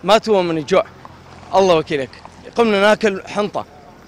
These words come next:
الله وكيلك، حالنا حال الطير، الطير ياكل حنطة، نحن ناكل حنطة.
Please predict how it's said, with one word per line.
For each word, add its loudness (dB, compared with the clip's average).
الله 4
وكيلك، -2
حالنا 0
حال -2
الطير، -4
الطير 2
ياكل 2
حنطة، -4
نحن -8
ناكل -6
حنطة. -14